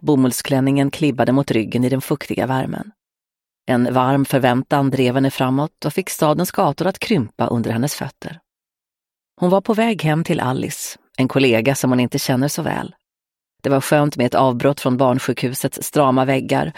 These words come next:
och den tunga stämningen som ofta vilade där. Tråkigt nog var Selma kvar hemma.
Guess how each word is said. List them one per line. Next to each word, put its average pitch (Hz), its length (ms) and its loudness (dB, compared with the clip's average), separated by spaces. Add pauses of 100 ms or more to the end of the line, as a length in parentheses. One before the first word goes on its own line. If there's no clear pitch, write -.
och - 200 -2
den 151 180 4
tunga 156 340 2
stämningen 131 520 2
som 160 180 -2
ofta 156 280 0
vilade 139 420 0
där. - 300 -6 (1040)
Tråkigt 262 360 2
nog 131 240 2
var 151 260 2
Selma 143 380 0
kvar 135 320 -2
hemma. 143 420 -4